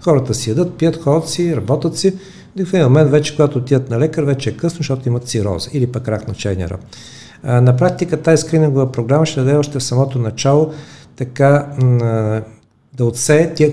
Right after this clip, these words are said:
хора, които имат нужда, които са с хепатит С, и веднага да започваме лечение. Същото е с хепатит Б-то. Айде,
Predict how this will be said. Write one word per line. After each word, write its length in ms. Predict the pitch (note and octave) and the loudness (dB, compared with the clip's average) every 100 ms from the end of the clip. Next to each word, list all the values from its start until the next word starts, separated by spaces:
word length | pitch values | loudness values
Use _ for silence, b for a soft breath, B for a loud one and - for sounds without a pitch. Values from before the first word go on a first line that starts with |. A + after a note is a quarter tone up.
| - | 0
хора, 200 | C3+ C#3+ | -2 -2
които 300 | - B2+ B2+ | -2 -2 0
имат 240 | B2 - | -2 -2
нужда, 280 | A#2+ A#2 C#3+ - - b b b _ | -4 -4 -6 -6 -20 b b b _
които 240 | - B2+ B2+ | -4 -2 -2
са 100 | B2 | -6
с 60 | |
хепатит 440 | - - - A#2 - | -6 -8 -6 -6 -2
С, 120 | C#3 | -2
и 40 | |
веднага 360 | D3 B2 A#2+ B2+ | 0 0 0 0
да 60 | B2 | 0
започваме 500 | - A#2 A#2+ A2 G2+ | -2 -6 -6 -6 -4
лечение. 400 | G2 A2 F#2 F2+ | -4 -4 -4 -4
Същото 300 | F3 - E3 | -6 -2 -4
е 20 | |
с 80 | - | -2
хепатит 460 | - - - A#2 | -6 -6 -6 -6
Б-то. 360 | F#2+ G#2 - - B B B B - | -4 -6 -6 -18 B B B B -2
Айде, 220 | F#3 | 2